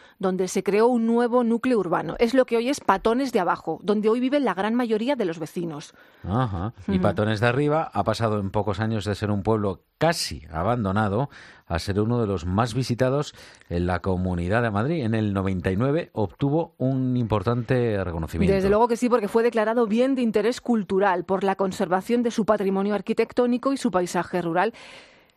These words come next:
Speaker 1: Allí son muy típicas las casas de pizarra, conservadas a la perfección. Se le llama, eh, la arquitectura negra, claro, por el color de la pizarra.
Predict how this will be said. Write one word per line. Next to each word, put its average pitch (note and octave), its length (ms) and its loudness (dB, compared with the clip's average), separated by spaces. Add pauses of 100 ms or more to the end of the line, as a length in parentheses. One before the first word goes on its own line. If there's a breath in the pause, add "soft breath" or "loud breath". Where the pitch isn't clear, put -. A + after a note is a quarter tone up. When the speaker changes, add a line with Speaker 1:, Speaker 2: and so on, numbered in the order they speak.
(160 loud breath)
Speaker 1:
Allí C4+ 200 6
son D4+ 160 6
muy D#4 240 4
típicas D4+ 440 2
las A3 280 0
casas B3 420 0
de C4 320 2
pizarra, G3 500 -2
conservadas G3+ 840 -2
a A3+ 80 4
la B3 160 4
perfección. F3+ 580 -4
Se F#3+ 160 -4
le F#3 140 2
llama, C#4+ 420 0
eh, F#3+ 300 0
la G3 140 2
arquitectura G#3+ 580 0
negra, A3 320 0
claro, G3+ 260 0
por F#3 180 0
el E3 140 -4
color F3+ 220 0
de F#3 80 0
la F3 80 -2
pizarra. E3 480 -4